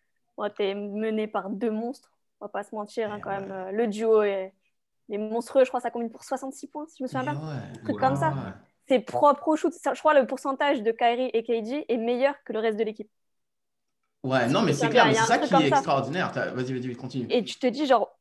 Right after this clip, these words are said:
Speaker 1: Boston, qui a quand même l'expérience en tant que équipe, que groupe équipe,
Speaker 2: Indeed.
Speaker 1: et, euh, avec la, les médias de ça et les attentes qu'ils ont,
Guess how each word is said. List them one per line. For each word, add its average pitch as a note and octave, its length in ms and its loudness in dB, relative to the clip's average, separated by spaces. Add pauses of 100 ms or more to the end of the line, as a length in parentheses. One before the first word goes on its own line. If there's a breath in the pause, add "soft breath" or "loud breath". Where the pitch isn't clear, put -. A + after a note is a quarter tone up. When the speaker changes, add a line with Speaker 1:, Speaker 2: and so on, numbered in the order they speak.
(140)
Speaker 1:
Boston, A#3+ 760 4
qui - 200 -6
a G#3+ 80 2
quand A3 100 0
même G#3+ 160 2
l'expérience A3 720 0
en A3 80 -6
tant A3 220 -4
que A3 320 0 (180)
équipe, B3+ 460 2
que B3+ 100 -6
groupe B3+ 400 4
équipe, B3+ 420 -2 (340 soft breath)
Speaker 2:
Indeed. G3+ 400 -6
Speaker 1:
et, B3+ 360 10
euh, G3+ 160 6
avec G#3 240 0
la, G3+ 320 0
les G3+ 220 -2
médias G#3+ 340 4
de A3+ 60 -8
ça A#3+ 140 4
et A3+ 40 4
les G#3 120 -2
attentes A#3 300 0
qu'ils A3 180 -10
ont, D4+ 120 -6